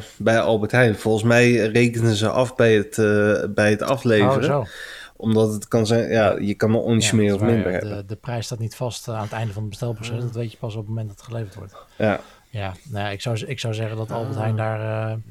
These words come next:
Speaker 2: beetje het risico in zou moeten nemen dan. Ik bedoel, je hebt dan een gemiddelde waar je op uitkomt, toch?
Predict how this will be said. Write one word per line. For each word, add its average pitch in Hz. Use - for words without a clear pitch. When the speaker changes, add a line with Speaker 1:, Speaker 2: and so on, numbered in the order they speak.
Speaker 2:
beetje 117
het -
risico 139
in 101
zou 101
moeten 101
nemen 101
dan. 127
Ik -
bedoel, 107
je 98
hebt 110
dan 110
een 101
gemiddelde 117
waar 101
je 95
op 98
uitkomt, 101
toch? 160